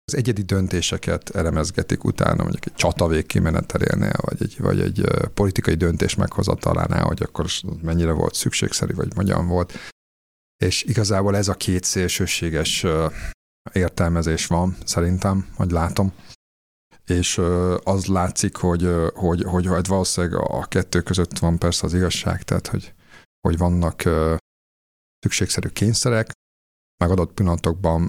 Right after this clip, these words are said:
egyes embereknek, akik kellő hatalommal rendelkeznek, azoknak vannak döntéseik. Amik aztán egyébként, ö, a-, az egy nagy kérdés, hogy ezek most utólag hogy értékelik, hogy most hibás volt, vagy helyes volt, vagy szükségszerű volt.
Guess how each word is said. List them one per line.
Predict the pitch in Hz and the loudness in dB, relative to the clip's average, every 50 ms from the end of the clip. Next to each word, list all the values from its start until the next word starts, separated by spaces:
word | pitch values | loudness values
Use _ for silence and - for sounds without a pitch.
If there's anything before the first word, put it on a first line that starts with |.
| - _ _ | -2 _ _
egyes | - 95 85 87 82 - | -2 0 2 2 0 2
embereknek, | - 87 87 87 85 82 78 - - 98 90 90 90 - | 2 2 2 2 2 0 -2 0 0 0 2 2 0 -2
akik | 80 - - - - - _ _ _ _ _ _ _ _ _ _ _ _ - | -4 -4 -4 -10 -10 -12 _ _ _ _ _ _ _ _ _ _ _ _ -14
kellő | - - 104 90 82 82 | -4 0 2 2 2 4
hatalommal | 80 85 85 - 85 85 85 85 82 78 | 2 2 2 2 2 4 4 4 2 2
rendelkeznek, | 80 85 87 90 90 90 90 - - 95 87 92 87 - _ _ _ _ _ - - - - - | 2 2 2 2 2 0 0 0 0 2 2 2 0 0 _ _ _ _ _ -20 -20 -20 -18 -4
azoknak | - 101 - - - - | -2 -2 0 0 0 2
vannak | 87 87 87 92 | 2 2 2 2
döntéseik. | 87 90 82 87 - 82 82 - - 90 87 101 - - _ _ _ _ _ _ _ _ _ _ _ - | 2 2 2 4 2 2 0 2 2 2 0 0 -2 -6 _ _ _ _ _ _ _ _ _ _ _ -2
Amik | - 95 104 101 - | 2 2 2 4 2
aztán | 101 - - 110 107 | 0 2 2 2 2
egyébként, | 104 107 104 - - - 107 104 104 - - | 4 2 0 0 0 2 2 2 0 0 0
ö, | 104 98 98 104 - | 2 2 2 2 2
a-, | - 104 - - - - - - - 80 | 0 -2 -2 -4 -4 -6 -4 -2 0 0
az | 113 - 107 | 2 2 2
egy | 95 | 2
nagy | 90 87 85 - _ _ - | 4 2 2 0 _ _ -2
kérdés, | - 113 113 113 110 107 107 98 - | 0 2 2 2 2 2 0 0 2
hogy | - 98 | 0 0
ezek | 90 92 92 - | 2 2 0 0
most | 98 90 - - | 0 -4 -2 0
utólag | 127 107 - - 92 87 90 95 98 95 90 90 - _ _ _ _ - | 0 0 2 2 2 4 4 4 2 2 0 -2 -6 _ _ _ _ 0
hogy | 98 90 | 2 4
értékelik, | 90 87 85 - - 90 85 - - 85 85 85 - | 4 2 2 2 2 0 2 2 2 2 2 0 0
hogy | - 92 85 80 | 0 2 2 2
most | 80 85 - - - | 2 0 -2 -4 -2
hibás | - 107 98 92 87 87 - - | 0 2 2 4 2 2 0 -2
volt, | - - - - - | 0 0 0 0 0
vagy | - - - - - | -2 -4 -4 -4 0
helyes | - 101 101 95 87 - - | 2 2 4 4 4 2 0
volt, | - - - - - | 0 2 0 2 0
vagy | - - - | -2 -4 0
szükségszerű | - 123 - - - - - - - 95 92 85 | 0 0 0 2 0 0 -2 0 0 0 2 2
volt. | 85 85 82 - | 2 0 0 -2